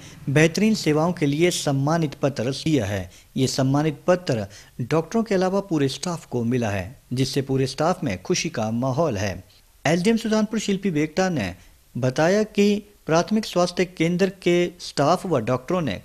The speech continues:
कोरोना महामारी के दौरान बेहतर सेवाएं दी हैं। इन डॉक्टर्स और हेल्थ वर्कर की वजह से ही कोरोना महामारी के दौरान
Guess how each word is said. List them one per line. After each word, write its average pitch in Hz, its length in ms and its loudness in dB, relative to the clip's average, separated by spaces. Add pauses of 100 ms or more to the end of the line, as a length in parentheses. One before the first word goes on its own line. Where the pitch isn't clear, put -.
कोरोना 170 340 2
महामारी 170 440 0
के 165 160 -2
दौरान 131 340 -2
बेहतर 135 440 -2
सेवाएं 143 460 0
दी 107 120 -4
हैं। 101 360 -6
इन 127 180 -2 (320)
डॉक्टर्स 156 460 0 (100)
और 165 160 2
हेल्थ 139 260 -2
वर्कर 151 320 0
की 185 160 -6
वजह 131 280 0
से 151 160 -4
ही 101 180 -4 (520)
कोरोना 196 320 2
महामारी 175 640 2 (500)
के 151 140 2
दौरान 135 520 0